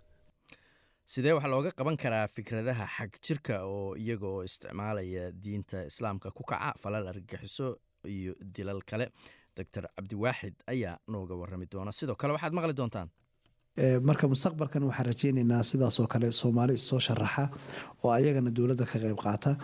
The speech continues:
Speaker 2: Een, laakiin hadda soo faa, een, wax is soo sharaxay xagga level ahaan kursi is soo sharaxay ma jiro. Een, laakiin waa laga yaabaa mustaqbalka. Ayaguna waxay isku raaceen inay u codeeyaan, ee, Labour-ka ay u codeeyaan.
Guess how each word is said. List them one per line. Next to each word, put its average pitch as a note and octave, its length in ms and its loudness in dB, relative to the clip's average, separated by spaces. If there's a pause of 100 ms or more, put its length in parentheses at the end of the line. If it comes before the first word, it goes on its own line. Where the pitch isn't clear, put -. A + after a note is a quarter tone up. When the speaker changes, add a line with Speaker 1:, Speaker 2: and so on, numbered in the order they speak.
(320)
Speaker 2:
Een, A#2 560 6
laakiin B2 320 4
hadda B2+ 320 4
soo B2+ 220 2
faa, B2 420 2 (380)
een, A#2 580 6 (220)
wax C3 160 2
is A2 200 2
soo B2+ 140 6
sharaxay G#2+ 560 4 (140)
xagga A#2+ 240 2
level A2 340 4
ahaan A2 320 6
kursi C3 240 4
is A#2+ 80 -4
soo B2+ 140 4
sharaxay G#2 500 4 (480)
ma B2 140 10
jiro. A#2+ 400 6 (500)
Een, A2+ 560 8 (160)
laakiin B2+ 320 6
waa B2 80 6
laga A#2 160 6
yaabaa A2+ 400 6
mustaqbalka. A2+ 640 4 (480)
Ayaguna C#3 400 8
waxay B2 240 4
isku - 200 2
raaceen A2+ 360 4
inay A#2+ 180 6
u A2+ 180 6
codeeyaan, G#2+ 520 6
ee, G#2+ 100 0
Labour-ka A2+ 400 6
ay G#2 60 4
u G2+ 160 2
codeeyaan. A2 420 2